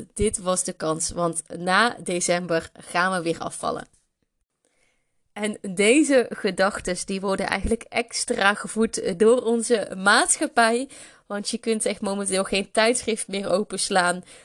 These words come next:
Of er zitten wel artikelen in verwerkt. Of het nou de Flair is, de Vriendin, de Viva Mama. Of welk tijdschrift je er ook bij pakt. Er zitten allemaal tips en tools in. En op de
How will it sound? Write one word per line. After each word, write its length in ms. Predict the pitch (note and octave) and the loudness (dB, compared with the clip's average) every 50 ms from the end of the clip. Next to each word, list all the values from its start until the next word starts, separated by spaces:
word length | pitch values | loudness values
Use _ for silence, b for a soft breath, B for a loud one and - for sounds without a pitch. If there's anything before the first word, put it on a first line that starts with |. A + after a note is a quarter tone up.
| B B B _ _ | B B B _ _
Of 320 | _ B3+ D#4 F4 D#4 - - - | _ 2 2 2 0 -4 -6 -6
er 240 | - G#3+ A#3 A#3 A3+ | 0 2 2 2 2
zitten 260 | - B3+ B3+ B3+ B3+ | 2 0 2 2 2
wel 160 | A3 A3 G3+ | 2 2 2
artikelen 520 | - G#3 - - - B3+ B3 - A#3 A3+ - | 2 -2 -4 -4 -4 -6 -2 0 0 0 0
in 140 | G#3+ A3 G3+ | 0 -4 -4
verwerkt. 500 | G#3+ G#3 G3+ G3+ G3+ G3+ G#3 - - - _ _ | -2 -2 -2 0 0 -2 -4 -6 -10 -16 _ _
Of 140 | B3 G#3+ | -16 -14
het 120 | G3+ G3+ F#3 | -14 -10 -4
nou 200 | G#3 G3+ G3 F#3+ | -2 -2 -2 -2
de 80 | G#3 | -2
Flair 460 | - - - B3 B3 A#3+ A#3+ A#3+ A#3 A3+ | -4 -2 2 4 6 6 6 6 4 2
is, 320 | G#3+ G#3 A3 - - - - | 2 2 2 0 0 -2 -4
de 280 | _ F#3+ G3 G#3+ A3 G#3+ | _ -4 0 0 0 0
Vriendin, 600 | - A3 A3+ G#3+ G3+ G#3 G#3 G#3 G3+ G3+ F#3+ - | 0 -2 -2 -2 0 0 0 0 0 -2 -4 -8
de 240 | - F#3 G#3 G#3 G#3 | -8 -6 -4 -4 -2
Viva 460 | - - A#3 B3 C4 B3 B3+ A#3 A3 | -2 2 4 4 4 6 6 4 4
Mama. 560 | G#3 G3+ G#3 G#3 G#3 G#3 G3 F#3+ F#3+ F#3 - B B B B B B B B | 4 4 2 2 4 4 4 4 4 2 0 B B B B B B B B
Of 280 | - G#3 G#3 - - - - F#3+ F3 F3 - - | -4 -4 -2 -2 -6 -8 -10 -12 -12 -14 -4 2
welk 340 | A3+ A#3+ C#4 E4 E4 - | 4 4 4 4 2 -2
tijdschrift 500 | - - B3 A3+ A#3 - - A#3 A3 - | -2 0 2 2 2 0 0 0 -2 0
je 100 | - A3 | 0 -2
er 120 | G3 G3 F#3+ | -2 -2 -2
ook 60 | F3+ | 0
bij 220 | F#3+ F#3+ G3 G#3+ | 0 0 0 0
pakt. 380 | - - G3+ G3+ G3+ - - - b b b b b b b | -2 -2 -4 -4 -4 -4 -8 -12 b b b b b b b
Er 120 | - G3+ | -10 -2
zitten 280 | - A3 G#3+ - A3+ - - | -2 0 2 2 0 -2 0
allemaal 680 | - A#3 B3 C4+ C4+ B3+ B3+ A#3+ A#3 G#3+ G3+ G3+ G#3 - - _ | 2 4 4 6 6 4 4 4 4 4 4 4 2 -4 -10 _
tips 400 | - C4+ C4+ C4+ C4 - - - | -4 -2 -2 -2 -2 -4 0 0
en 180 | A#3 G#3+ G#3 - | 0 0 0 -4
tools 420 | - C4+ C4 B3+ B3+ B3+ A#3 - | -2 0 2 2 2 2 2 4
in. 220 | A#3 A3+ G#3 G#3+ G#3+ | 4 2 2 2 0
En 160 | G3 G3+ - | -2 -2 0
op 140 | - A3 - | -2 -2 -2
de 100 | G#3+ | -2